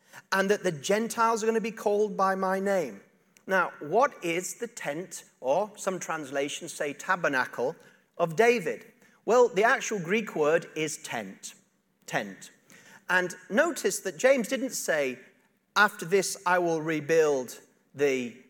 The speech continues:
tabernacle of Moses." Or he didn't re-, re-, refer to the s-, uh, Temple of Solomon or even to the existing temple at that time. But rather he was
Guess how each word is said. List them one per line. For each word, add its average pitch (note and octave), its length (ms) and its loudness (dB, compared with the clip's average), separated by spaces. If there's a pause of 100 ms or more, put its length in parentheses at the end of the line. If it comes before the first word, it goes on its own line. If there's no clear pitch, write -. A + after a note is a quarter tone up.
(180)
tabernacle C#3+ 680 -6
of C3 100 -8
Moses." D#3+ 640 -6 (680)
Or F#3+ 120 6
he G#3 80 6
didn't B3 320 -2
re-, F#3 300 -2
re-, G3 220 0 (340)
refer G3 480 6
to - 160 -6
the D3+ 80 -10
s-, - 260 -10 (120)
uh, D#3 340 -2
Temple G3 380 -4
of D#3+ 100 -4
Solomon F#3 580 -2 (220)
or E3+ 160 6
even A3 220 2
to E3+ 100 -8
the E3 140 0
existing A3+ 760 -4
temple C3+ 520 -6 (420)
at C#3+ 240 -2
that C3 280 -2
time. G2 460 -6 (560)
But F#3+ 180 0
rather C4+ 400 6
he A#3+ 160 0
was G#3 260 2